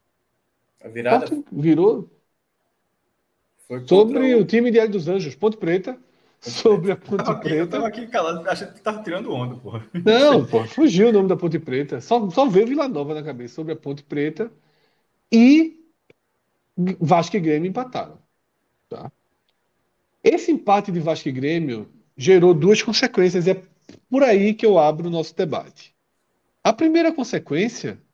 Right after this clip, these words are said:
Speaker 2: desse empate é que agora Bahia, Sport, né, e o próprio Vasco, Vasco já tinha essa distância, Bahia e Sport chegaram nessa distância, colocaram mais de uma rodada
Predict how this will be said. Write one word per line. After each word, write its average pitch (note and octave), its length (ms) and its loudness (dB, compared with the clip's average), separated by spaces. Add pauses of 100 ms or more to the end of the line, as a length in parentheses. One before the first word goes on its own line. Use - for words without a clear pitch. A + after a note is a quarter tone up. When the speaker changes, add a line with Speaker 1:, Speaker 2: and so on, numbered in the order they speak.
(280)
Speaker 2:
desse C#3 340 -2
empate B2+ 640 -4 (600)
é D3+ 120 0
que G#3+ 160 -2
agora G#3 500 2
Bahia, D3+ 540 -2
Sport, C#3 720 -8
né, A#2 380 -12
e F#3+ 80 -6
o C3+ 60 -6
próprio C#3 360 -6
Vasco, B2 440 -6 (180)
Vasco B2+ 280 -4
já C3 140 2
tinha B2+ 240 -4
essa B2+ 160 -6
distância, A#2+ 640 -8 (260)
Bahia B2 180 2
e - 20 2
Sport A2+ 400 -6 (380)
chegaram B2+ 460 2
nessa B2+ 200 -4
distância, A#2+ 380 -8
colocaram G3+ 440 2
mais G3 220 0
de B3 80 -6
uma A#3+ 140 -2
rodada G3 760 0